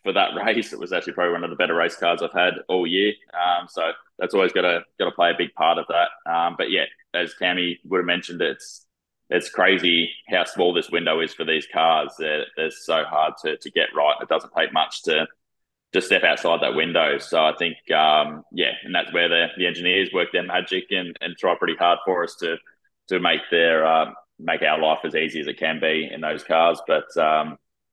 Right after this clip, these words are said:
yeah, look, we, we nailed it that day, and it was, um, it's been, been plenty of other times where we've nailed it, but it's, uh, yeah, I suppose it comes down to as well, we had clean air, and it makes a massive difference in,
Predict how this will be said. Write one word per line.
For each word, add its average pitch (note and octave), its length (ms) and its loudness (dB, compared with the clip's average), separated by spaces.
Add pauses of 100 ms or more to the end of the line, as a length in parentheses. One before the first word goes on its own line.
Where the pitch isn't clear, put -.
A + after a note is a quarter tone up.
yeah, B2 160 4
look, A#2 160 2 (400)
we, F#2 240 -2
we G2 80 -2
nailed F#2+ 240 2
it E2+ 80 -4
that F2 160 -2
day, F#2 260 2
and F#2 80 -2
it C#2+ 80 -8
was, E2+ 240 -8
um, E2+ 220 -2
it's E2 160 -10
been, F2 240 -4 (120)
been F#2 140 -2
plenty F2+ 180 0
of E2 120 4
other E2 100 0
times E2 260 0
where E2 120 0
we've D2+ 140 -6
nailed D#2+ 260 2
it, E2 80 0 (120)
but D#2 180 2 (180)
it's, - 280 -12
uh, D2+ 380 2 (180)
yeah, C2+ 180 -2
I - 20 -4
suppose D2+ 220 -4
it - 60 -18
comes D2+ 220 -6
down D#2 180 0
to D#2+ 100 0
as D2 120 0
well, D#2 220 6
we D#2+ 80 4
had D#2 180 0
clean D#2 220 2
air, D#2 320 2
and D#2 80 0
it D2+ 60 -2
makes D2+ 200 -2
a E2 60 -8
massive D#2 280 -4
difference - 460 -4
in, D2+ 220 -8